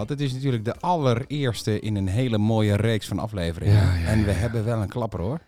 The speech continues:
Speaker 2: Ja, we hebben vandaag iemand, eh, kunnen we wel zeggen, die echt, eh, in de buitencategorie zit. En misschien zelfs een beetje een, een, een gewichtsklasse hoger. Wat denk jij, eh, Daan?
Speaker 1: Oeh, ja, ik zou de, de orencategorie, zoals ze dat in de Tour de France mooi zeggen.
Speaker 2: Ja.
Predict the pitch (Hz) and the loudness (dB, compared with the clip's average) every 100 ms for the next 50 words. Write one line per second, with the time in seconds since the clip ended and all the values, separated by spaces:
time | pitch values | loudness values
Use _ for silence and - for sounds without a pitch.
0 | - 110 120 117 117 165 190 180 135 175 | 2 6 8 8 8 6 6 4 2 0
1 | 196 220 196 - 190 185 175 170 - 135 | 2 2 -2 -2 0 2 2 -2 -2 -2
2 | 127 - 139 135 127 131 120 113 110 113 | -2 0 2 4 2 2 0 -2 -2 -2
3 | 117 - 131 - - 117 107 101 101 107 | -4 -4 -6 -6 -10 -8 -6 -6 -6 -6
4 | 90 131 151 160 - 131 113 - 120 113 | -2 0 0 -2 -4 -2 -2 -4 -2 0
5 | 113 104 117 180 135 135 - - - - | 0 2 0 0 2 2 0 -14 -20 -10
6 | 156 - - 220 156 180 208 170 165 180 | -6 -4 -2 -2 -2 -2 -2 -2 0 0
7 | 170 165 160 143 139 131 127 127 - 127 | 0 0 -2 -2 -4 -2 -4 -4 -4 -4
8 | 175 - 160 135 110 107 180 151 - 98 | -4 -4 -6 -6 -4 -2 -2 -4 -4 -4
9 | 127 139 135 139 101 98 90 92 90 _ | -4 -6 -6 -4 -4 -4 -8 -8 -12 _
10 | _ _ _ _ - 131 87 92 104 98 | _ _ _ _ -10 -10 -10 -6 -4 -4
11 | 92 - 101 98 - 110 107 95 104 - | -8 -4 -4 -4 -10 -10 -10 -6 -8 -2
12 | 117 123 110 - 117 113 104 107 101 139 | 0 2 0 -2 -4 -4 -8 -6 -4 -4
13 | 175 123 110 - 113 120 120 117 120 107 | 0 2 6 6 4 2 2 2 -4 -4
14 | - 117 123 113 113 104 104 120 101 | -2 0 0 2 2 2 2 4 4